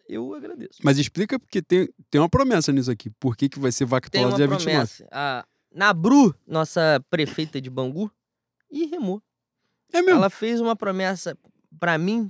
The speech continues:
Speaker 1: que, se a gente ganhar a Copa do Brasil dia dezenove, no dia vinte e nove, final da Libertadores, a entrada
Speaker 2: <gasps>
Speaker 1: do Regabof, que faremos na casa de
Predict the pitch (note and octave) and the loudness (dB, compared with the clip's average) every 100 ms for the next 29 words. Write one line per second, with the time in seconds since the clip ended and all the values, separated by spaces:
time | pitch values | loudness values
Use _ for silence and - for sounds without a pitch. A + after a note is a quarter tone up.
0 | - F#3 D#3 - _ _ _ _ - C#3+ | -8 -10 -8 -10 _ _ _ _ -8 -6
1 | E3+ - E3 D#3+ E3 E3 D#3 D3+ C3 D3 | -4 -2 -2 -2 -4 -4 -2 -2 -2 -4
2 | C#3+ C#3 D3 D3+ B2+ B2+ D#3 E3 F#3 _ | -6 -6 -6 -4 -2 -2 -2 -4 -8 _
3 | _ _ _ _ _ _ _ _ - _ | _ _ _ _ _ _ _ _ -20 _
4 | _ _ _ _ _ _ D#3 C#3 C#3 G3+ | _ _ _ _ _ _ -12 -8 -4 -4
5 | G#3 B3 F#3+ E3+ F#3 F3+ G3 F#3+ _ - | -4 -6 -2 0 0 -2 -8 -14 _ -2
6 | E3+ F3 E3+ E3 E3+ C#3+ C#3+ F3 F3+ - | 0 2 0 -2 -4 -6 -6 -6 -8 -18
7 | _ _ _ _ _ - E3 G#3 F#3+ _ | _ _ _ _ _ -4 -2 -2 -4 _
8 | E3+ F3 G3 G3 A3 A3 _ _ _ _ | 0 4 2 2 -2 -4 _ _ _ _
9 | - D3 C3+ D#3+ D#3+ C#3+ D3 E3+ - - | -4 -2 2 2 2 4 4 4 0 -18
10 | - - D3 C#3+ C#3 C#3 C#3 C#3+ C3 - | -20 -18 -6 -2 -2 -4 -6 -8 -8 -2
11 | C3+ C3+ C3 - C3 B2+ A#2+ A#2 A2+ A2 | -2 -2 -4 -6 -14 -10 -8 -8 -8 -8
12 | G#2 | -10